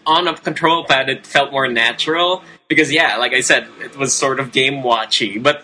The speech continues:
in the arcades, where you have to tap the, the joystick back, back, then forwards, it's weird. It was so strange. And, you know, it just didn't lend well to the movements of the character if you want to jump and everything. It was just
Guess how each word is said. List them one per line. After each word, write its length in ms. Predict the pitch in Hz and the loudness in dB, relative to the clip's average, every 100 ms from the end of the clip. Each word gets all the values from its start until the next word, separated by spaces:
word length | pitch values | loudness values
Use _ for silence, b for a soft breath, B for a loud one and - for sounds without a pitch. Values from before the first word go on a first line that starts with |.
| - | -2
in 100 | 160 | 0
the 140 | 151 | 2
arcades, 520 | 139 131 - 123 156 | 2 0 -2 -2 -2
where 120 | 135 139 | -2 0
you 100 | 127 | 0
have 120 | 123 | -2
to 60 | |
tap 460 | 123 - 123 131 - _ _ _ _ _ _ | -4 0 2 0 -6 _ _ _ _ _ _
the, 360 | 143 135 123 110 | -2 0 0 -4
the 80 | 135 | -8
joystick 760 | 135 147 131 139 - - 160 - _ - | -4 0 0 -2 -2 0 0 -2 _ 0
back, 280 | 131 127 | 0 -2
back, 300 | 120 127 131 | 0 0 0
then 140 | 131 117 | -4 -6
forwards, 600 | - 123 131 160 170 147 | -6 -6 -2 0 -2 -4
it's 300 | - 160 - - | -12 -16 -16 -8
weird. 600 | 175 208 208 131 117 117 | -4 -2 0 0 -2 -4
It 80 | 143 | -4
was 260 | 151 139 | -4 -2
so 140 | 156 151 | -2 -2
strange. 580 | - 170 170 117 110 | -2 0 0 -2 -2
And, 420 | 135 139 135 123 135 | 0 0 -2 -10 -4
you 120 | 143 | -2
know, 180 | 131 - | -4 -4
it 180 | 156 - _ _ _ | -4 -4 _ _ _
just 200 | - 151 | -6 -2
didn't 260 | 160 156 135 B B - | 0 0 -4 B B -8
lend 480 | 143 147 139 135 123 | 0 0 0 -2 -2
well 220 | 127 127 | -2 -2
to 100 | 135 | -4
the 80 | 123 | -4
movements 500 | 123 123 127 127 123 | -2 -2 -2 -6 -6
of 100 | 127 | -6
the 80 | 131 | -2
character 360 | 120 117 120 | 0 0 -2
if 80 | 117 | -2
you 100 | 117 | -2
want 220 | 113 110 | -2 -4
to 40 | 110 | -6
jump 340 | 120 117 113 | -4 -4 -6
and 100 | 107 | -6
everything. 680 | 113 110 113 113 117 117 123 | -6 -2 -4 -2 -6 -6 -4
It 40 | |
was 260 | 127 131 - | -2 -2 -2
just 340 | 123 - | -2 -4